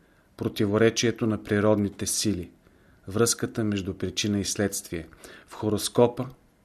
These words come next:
този аркан показва, че за болшинството от хората привлекателността на порока има повече обаяние, отколкото строгата,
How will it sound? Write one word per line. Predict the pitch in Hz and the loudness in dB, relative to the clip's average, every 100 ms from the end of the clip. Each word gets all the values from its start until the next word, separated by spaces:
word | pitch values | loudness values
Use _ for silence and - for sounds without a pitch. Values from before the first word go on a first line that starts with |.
| _ _ _ | _ _ _
този | - 120 110 | 2 4 4
аркан | 110 107 120 113 | 2 2 2 2
показва, | - 107 113 110 101 101 101 - - - | 0 0 2 4 2 -4 -6 -14 -20 -4
че | 117 | 0
за | 104 104 | 2 2
болшинството | 107 107 113 101 - 117 120 117 | 2 2 0 -2 2 2 2 0
от | 113 | 0
хората | 123 123 101 - 85 - _ _ _ _ _ _ - | 4 4 4 -4 -14 -16 _ _ _ _ _ _ -2
привлекателността | 113 104 104 107 107 104 104 98 - 117 | 2 2 2 0 -2 0 0 -2 0 0
на | 113 - | 0 0
порока | 107 113 113 113 104 | 4 4 2 -2 -2
има | 120 107 - | -2 -2 0
повече | 113 110 107 110 | 2 2 2 0
обаяние, | 98 95 101 101 101 | 0 0 2 2 0
отколкото | 95 - 107 101 101 98 | -2 0 0 0 -4 -8
строгата, | - 107 107 98 - | -2 2 2 2 -4